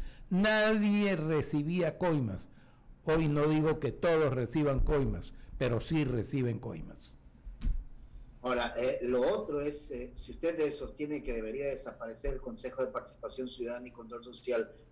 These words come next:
Speaker 2: ¿por qué no hacemos un planteamiento muy claro a los ecuatorianos y le decimos, ¿quiere usted regresar a la constitución anterior o no?
Speaker 1: A ver, <clears throat> sí, e-, ese sería el primer tema, pero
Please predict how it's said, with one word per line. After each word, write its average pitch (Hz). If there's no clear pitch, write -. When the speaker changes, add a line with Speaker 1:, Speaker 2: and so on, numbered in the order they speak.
Speaker 2:
¿por 196
qué 226
no 185
hacemos 147
un 135
planteamiento 131
muy 131
claro 135
a 131
los 131
ecuatorianos 127
y 120
le 117
decimos, 131
¿quiere 160
usted 160
regresar 151
a 151
la 147
constitución 135
anterior 147
o 135
no? 113
Speaker 1:
A 196
ver, 190
<clears throat> -
sí, 190
e-, 196
ese 208
sería 190
el 190
primer 170
tema, 190
pero 143